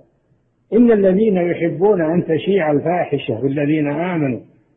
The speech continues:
لهم عذاب أليم في الدنيا والآخرة والله يعلم وأنتم لا تعلمون. حتى لو ثبت عندك لا ت-، تفشيه،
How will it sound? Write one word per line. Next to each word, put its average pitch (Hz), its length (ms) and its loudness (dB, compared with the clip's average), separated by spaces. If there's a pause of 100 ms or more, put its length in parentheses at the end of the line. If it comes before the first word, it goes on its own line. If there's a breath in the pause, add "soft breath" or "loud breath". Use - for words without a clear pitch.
(120)
لهم 143 300 -2
عذاب 156 440 -2
أليم 175 640 0
في 240 140 -4
الدنيا 185 400 0
والآخرة 117 600 -2 (440)
والله 160 400 0
يعلم 151 420 0
وأنتم 196 580 -2 (680)
لا 247 300 0
تعلمون. 190 360 0
حتى 214 340 -2
لو 247 220 2
ثبت 208 380 0
عندك 220 360 0
لا 151 320 2
ت-، 190 280 -4 (220)
تفشيه، 127 640 -2